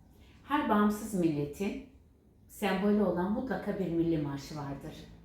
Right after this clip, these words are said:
Milli marşlar bir milletin ülkesini ve devletini bir bütün olarak sonsuza kadar koruma, yükseltme ve yüceltme iradesinin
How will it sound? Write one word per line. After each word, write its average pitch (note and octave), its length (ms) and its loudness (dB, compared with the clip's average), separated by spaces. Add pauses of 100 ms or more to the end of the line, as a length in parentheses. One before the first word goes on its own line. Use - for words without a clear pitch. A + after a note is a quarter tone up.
(220)
Milli F3 260 2
marşlar D#3 460 -2 (180)
bir E3 140 0
milletin D#3 520 -2
ülkesini E3+ 640 -6
ve D3 140 -6
devletini D3+ 520 -6
bir E3+ 160 -2
bütün E3+ 240 -6
olarak D3+ 380 -4
sonsuza E3+ 500 -6
kadar C#3+ 420 -8
koruma, E3 400 -4
yükseltme D#3 600 -8
ve G3 60 -2
yüceltme E3+ 500 -6
iradesinin D3+ 840 -6